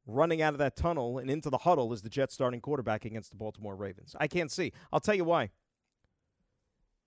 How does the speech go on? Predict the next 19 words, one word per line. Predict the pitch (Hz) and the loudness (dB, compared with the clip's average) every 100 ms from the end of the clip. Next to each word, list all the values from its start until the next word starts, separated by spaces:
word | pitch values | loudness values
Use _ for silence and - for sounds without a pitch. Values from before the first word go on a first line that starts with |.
| _ _ - | _ _ -10
Look | 135 196 262 226 | 4 6 8 8
at, | 220 202 196 _ _ _ _ _ _ _ _ _ _ _ _ _ _ _ _ 143 | 10 8 6 _ _ _ _ _ _ _ _ _ _ _ _ _ _ _ _ 8
um, | 147 151 151 151 147 135 - _ _ _ _ _ _ _ - | 10 12 10 4 -4 -10 -16 _ _ _ _ _ _ _ 2
that | 165 180 | 4 4
week. | 151 135 - - - _ _ - | 0 -4 -6 -12 -14 _ _ -12
Sunday's | - 202 214 226 | 2 4 6 4
the | 165 196 | 4 4
eleventh, | 190 185 185 - | 4 4 -2 2
tenth, | 180 175 160 | 4 4 0
nine, | 160 165 147 | 0 0 2
eight. | 160 160 _ _ | 2 2 _ _
Okay. | 165 165 120 - _ _ _ _ _ _ _ _ _ _ _ _ _ - | 0 2 0 -4 _ _ _ _ _ _ _ _ _ _ _ _ _ -2
Wednesday | 135 233 285 156 190 180 175 175 _ _ _ _ _ _ _ _ _ _ _ _ _ - | 2 4 2 4 6 6 4 -2 _ _ _ _ _ _ _ _ _ _ _ _ _ -6
is | 147 | -6
September | - - 180 180 170 | -6 -4 -2 -2 -4
seventh | - 147 117 92 - _ _ _ _ _ | -2 -2 -2 -8 -18 _ _ _ _ _
of | 123 | -6
game | 135 117 101 | -2 -2 -4
week. | 80 - | -12 -20